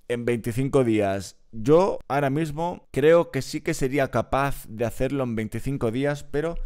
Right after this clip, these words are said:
la preparación que haría yo para hacerlo en veinticinco días sería bastante dura, bastante intensa por diferentes motivos. Hemos visto que Nico Montañitas nos explica que al final de su travesía le salen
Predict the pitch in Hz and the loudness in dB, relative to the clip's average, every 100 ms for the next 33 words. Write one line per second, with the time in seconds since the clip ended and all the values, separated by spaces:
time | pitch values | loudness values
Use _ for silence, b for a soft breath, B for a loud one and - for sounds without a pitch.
0 | B - 113 156 156 151 135 123 - 127 | B -6 2 2 4 4 4 2 0 0
1 | 98 92 78 - - 120 156 147 120 110 | 0 -2 -8 -8 -2 2 4 6 4 2
2 | 107 107 143 139 123 120 110 117 107 101 | 0 0 -2 -2 -2 -4 -6 -6 -4 -4
3 | 113 139 143 - 101 120 131 127 - 92 | 0 -2 -2 -6 -4 0 0 0 -4 -8
4 | 101 101 - - 123 123 123 113 95 95 | -8 -8 -10 -8 -8 -6 -2 -2 -2 -4
5 | 120 131 127 95 98 98 - 120 117 123 | -2 0 0 0 -4 -4 -6 -6 -2 0
6 | 110 - 113 101 113 120 117 127 131 - | -2 -2 -8 -6 -6 -8 -6 -6 -8 -2
7 | 113 101 101 110 113 110 101 101 135 92 | -2 -2 -2 -4 -4 -4 -4 -2 -2 -2
8 | 82 - 107 113 107 131 127 107 95 104 | -6 -8 -4 -4 -2 -4 -4 -6 -4 -2
9 | 101 98 110 113 117 117 117 117 127 - | -2 -2 -2 -2 -2 -2 -4 -4 -4 -2
10 | 98 90 104 107 101 95 - 123 127 98 | -2 -2 -6 -6 -6 -8 -6 -4 -2 -4
11 | 87 - 113 107 - 110 113 113 113 104 | -6 -6 -4 -4 -6 -4 -2 -2 -4 -4
12 | 110 104 - 123 104 92 90 117 104 92 | -4 -4 -4 0 0 0 -4 -6 -6 -8